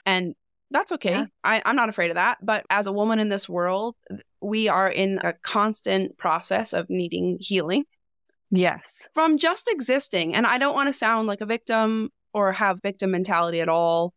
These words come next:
Speaker 1: but I do think there are these instances in our life continuously, whether we're rejected based on gender or silenced or self-silence. I do think that in order to stay, like,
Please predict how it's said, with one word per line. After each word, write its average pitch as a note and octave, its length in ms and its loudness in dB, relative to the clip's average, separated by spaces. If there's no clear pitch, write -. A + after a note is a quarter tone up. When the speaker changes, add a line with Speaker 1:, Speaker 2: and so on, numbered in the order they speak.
Speaker 1:
but G#3+ 120 0
I G#3+ 60 2
do C4 160 -6
think C#4+ 200 -2
there B3 140 2
are A3+ 120 2
these G3+ 340 -4
instances G3 680 0
in F#3+ 80 2
our F3+ 200 2
life F3 400 0
continuously, G3+ 640 0
whether F3 260 2
we're E3+ 360 0
rejected F3+ 580 -2
based F3 280 0
on F3 160 2
gender E3+ 580 2
or E3 180 -2
silenced E3+ 800 0
or E3 160 0
self-silence. E3 1000 -2
I F#3 80 0
do A3 200 2
think G3+ 240 0
that F3+ 160 0
in F3+ 100 -4
order F#3 320 -2
to F3+ 100 -2
stay, E3+ 520 0
like, E3+ 260 -6